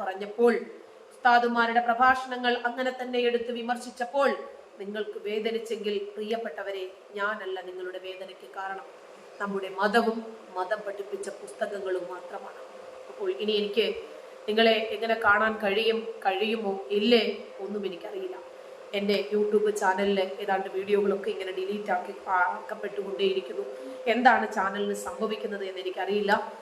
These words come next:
എൻ്റെ ചാനൽ ഞാൻ വേറെ ആർക്കും പാസ്വേഡോ ഒന്നും കൊടുത്തിട്ടില്ല. എങ്ങനെയാണെന്നറിയില്ല. സിദ്ധാർത്ഥിനെ കുറിച്ച് ചെയ്ത വീഡിയോകളൊന്നും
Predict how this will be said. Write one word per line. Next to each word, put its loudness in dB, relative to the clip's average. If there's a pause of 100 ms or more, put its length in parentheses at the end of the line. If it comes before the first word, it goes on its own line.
(280)
എൻ്റെ -2
ചാനൽ 0 (120)
ഞാൻ -4 (160)
വേറെ 0 (120)
ആർക്കും 2 (320)
പാസ്വേഡോ 0 (140)
ഒന്നും -6
കൊടുത്തിട്ടില്ല. 0 (640)
എങ്ങനെയാണെന്നറിയില്ല. -2 (120)
സിദ്ധാർത്ഥിനെ -2
കുറിച്ച് -8
ചെയ്ത -6 (100)
വീഡിയോകളൊന്നും 0